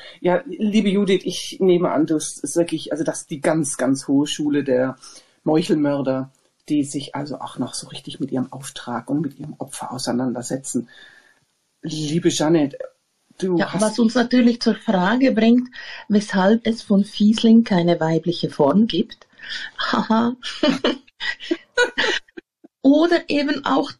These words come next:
Speaker 2: doch auf dem, äh, Pfad von Eva, glaub ich, ähm, Achtsam Morden. Das war ja eines meiner Lieblingsbücher, das ich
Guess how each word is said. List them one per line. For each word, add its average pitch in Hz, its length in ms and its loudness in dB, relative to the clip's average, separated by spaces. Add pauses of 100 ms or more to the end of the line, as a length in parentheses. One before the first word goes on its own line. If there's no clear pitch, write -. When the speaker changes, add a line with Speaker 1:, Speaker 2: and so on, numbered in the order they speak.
Speaker 2:
doch 170 360 0 (220)
auf 262 340 0 (100)
dem, 247 320 4 (500)
äh, 233 200 4
Pfad 254 540 0
von 247 300 2
Eva, 285 580 0
glaub 254 320 2
ich, 262 240 -2 (200)
ähm, 233 520 4 (260)
Achtsam 247 600 2
Morden. 254 680 4
Das 202 200 0
war 233 160 2
ja 247 220 2
eines 247 480 4
meiner 233 480 8
Lieblingsbücher, 226 1000 4
das 196 280 2
ich - 180 -2